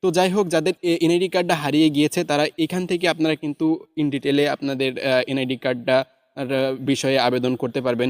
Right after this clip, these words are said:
রিইস্যু করতে পারবেন। ওকে, এবং আপনি যখন রিইস্যুটা কমপ্লিট করবেন, আপনার আবেদনটা কমপ্লিট করে নেবেন,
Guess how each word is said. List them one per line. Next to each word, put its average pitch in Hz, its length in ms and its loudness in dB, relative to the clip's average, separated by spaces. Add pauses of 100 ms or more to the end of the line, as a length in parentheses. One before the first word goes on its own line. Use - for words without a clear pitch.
রিইস্যু 123 300 -2
করতে 127 260 -4
পারবেন। 120 380 -2
ওকে, 143 220 -2 (800)
এবং 147 280 0 (360)
আপনি 156 280 2
যখন 165 300 4
রিইস্যুটা 160 400 2
কমপ্লিট 165 380 -2
করবেন, 151 280 0
আপনার 139 260 -2
আবেদনটা 127 440 -2
কমপ্লিট 156 380 -2
করে 170 180 0
নেবেন, 156 400 0